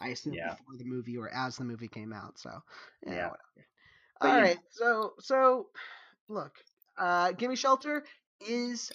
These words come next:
Speaker 1: is what I will say. Gimme Shelter, liked it a lot.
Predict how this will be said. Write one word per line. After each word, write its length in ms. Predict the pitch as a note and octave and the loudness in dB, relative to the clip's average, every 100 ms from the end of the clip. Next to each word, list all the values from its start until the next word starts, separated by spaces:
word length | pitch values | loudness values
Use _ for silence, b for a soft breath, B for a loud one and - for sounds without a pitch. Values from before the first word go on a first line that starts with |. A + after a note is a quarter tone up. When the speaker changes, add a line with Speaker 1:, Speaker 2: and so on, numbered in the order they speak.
| - | -4
Speaker 1:
is 200 | G3+ G#3 | -4 0
what 140 | A3 | 8
I 120 | A3 | 8
will 140 | G3+ F#3 | 8 4
say. 280 | - G#2+ - | 0 -2 -2
Gimme 160 | - A3 | -2 0
Shelter, 440 | A3+ A#3 B3 C4 C4 _ _ _ _ - - - C#3+ F#3 | 2 0 2 0 -2 _ _ _ _ -20 -20 -16 0 0
liked 240 | G#3 - | 0 -2
it 100 | C4 | -2
a 40 | B3 | 0
lot. 340 | B3 G3+ G3+ | 2 2 2